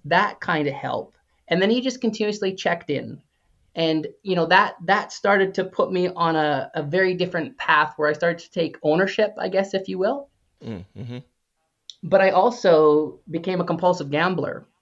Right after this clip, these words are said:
Speaker 1: And that for me was just about escape. There is so much shame around that, though, too, because, like, I lost everything. And alcohol is easier because it's socially acceptable.
Speaker 2: Right, yeah, uh-huh.
Speaker 1: But then I, I was fortunate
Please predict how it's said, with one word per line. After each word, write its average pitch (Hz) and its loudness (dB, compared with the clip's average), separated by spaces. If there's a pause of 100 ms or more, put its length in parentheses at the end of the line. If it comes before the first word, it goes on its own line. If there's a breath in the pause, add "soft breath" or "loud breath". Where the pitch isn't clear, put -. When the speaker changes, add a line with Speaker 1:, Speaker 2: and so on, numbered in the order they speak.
Speaker 1:
And 170 0
that 214 -4
for 190 0
me 175 0
was 160 0
just 160 -2
about 143 2
escape. - -10 (800)
There 175 6
is 170 0
so 202 0
much 226 0
shame 190 0
around 156 2
that, 143 0
though, 143 2
too, 160 -6
because, 147 -4
like, 147 -2
I 185 4
lost - 2
everything. 139 -6 (800)
And 151 0
alcohol 240 2
is 151 -2 (160)
easier 160 -6 (180)
because 170 -4
it's - -6
socially 160 -2
acceptable. 139 -6
Speaker 2:
Right, 123 -6
yeah, 98 -4 (180)
uh-huh. 107 -8 (800 soft breath)
Speaker 1:
But 190 0
then 240 4
I, 226 2
I 196 0
was 190 0
fortunate 202 -4